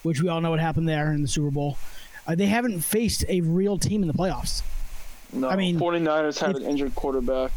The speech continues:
Speaker 2: and
Speaker 1: they faced, they faced, uh, the Giants, who have Daniel Jones, who really isn't a quarterback, and that team was lucky, is the luckiest te-,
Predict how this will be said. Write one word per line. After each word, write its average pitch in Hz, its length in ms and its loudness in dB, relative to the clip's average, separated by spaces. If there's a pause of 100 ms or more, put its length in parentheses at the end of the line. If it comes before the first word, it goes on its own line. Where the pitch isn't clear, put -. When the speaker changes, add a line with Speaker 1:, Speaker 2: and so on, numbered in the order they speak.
Speaker 2:
and 123 280 -2 (260)
Speaker 1:
they 185 100 2
faced, 190 440 0 (120)
they 196 100 2
faced, 202 500 0
uh, 160 360 0 (360)
the 160 100 0
Giants, 185 600 0 (300)
who 180 260 2
have 175 180 2
Daniel 185 320 2
Jones, 165 560 0 (920)
who 185 240 0 (160)
really 202 240 2
isn't 170 200 2
a 156 60 2
quarterback, 147 600 0 (100)
and 165 140 0
that 160 120 -2
team 175 280 2
was 151 160 0
lucky, 170 480 0
is 170 80 0
the 165 80 2
luckiest 185 440 0
te-, 131 120 -2